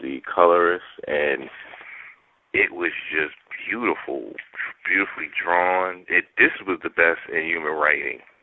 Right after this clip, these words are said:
that I've read in a long time. I mean, better than the Paul Jenkins one. I think that he captured what makes the Inhumans what they are,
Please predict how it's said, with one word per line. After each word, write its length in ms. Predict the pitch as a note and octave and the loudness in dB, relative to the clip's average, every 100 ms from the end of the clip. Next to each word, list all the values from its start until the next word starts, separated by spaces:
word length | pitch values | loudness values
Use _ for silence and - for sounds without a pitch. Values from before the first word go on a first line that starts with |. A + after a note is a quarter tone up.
| - - - | -20 -18 -2
that 120 | - | 2
I've 320 | C#2+ D2 C#2+ - _ _ - | 4 4 2 -4 _ _ -2
read 340 | D2+ C#2+ A#1+ - _ - | 4 6 4 -2 _ -8
in 120 | A1 | -6
a 100 | G#1+ | -4
long 320 | G#1 A1+ A1+ - | 0 0 0 -2
time. 280 | C#2 G1+ G1+ - _ - - - - _ - | -4 -4 -12 -20 _ -20 -20 -20 -20 _ -6
I 80 | D2+ | -4
mean, 240 | D2+ C#2+ | -4 -2
better 240 | D#2 D#2+ E2+ | 2 2 2
than 140 | E2 | -4
the 60 | D#2+ | -6
Paul 260 | E2+ E2 D#2+ | 4 4 6
Jenkins 460 | D#2+ D#2 D#2+ D#2 | 2 -2 -4 -8
one. 460 | D#2 D#2 D#2 D#2 D2+ - | -6 -2 -2 -4 -8 -2
I 220 | - D#2+ - | 2 0 2
think 220 | D#2+ D2+ _ _ _ | 0 0 _ _ _
that 240 | D#2+ D#2 C#2+ - - _ _ _ _ _ | 4 4 4 -2 -20 _ _ _ _ _
he 240 | - - G2 | -16 -8 -4
captured 600 | - F2+ D#2+ - E2 D2+ - | 0 2 2 2 2 2 0
what 200 | D#2+ D#2+ - - - | 0 0 -2 -20 0
makes 200 | D#2+ D#2 - | 0 0 0
the 80 | |
Inhumans 500 | D#2+ D#2+ E2 E2 D#2 | -2 0 -4 -4 -6
what 140 | D#2+ D#2 | -4 0
they 140 | D2+ D#2 | 4 6
are, 320 | D#2+ D2+ | 6 6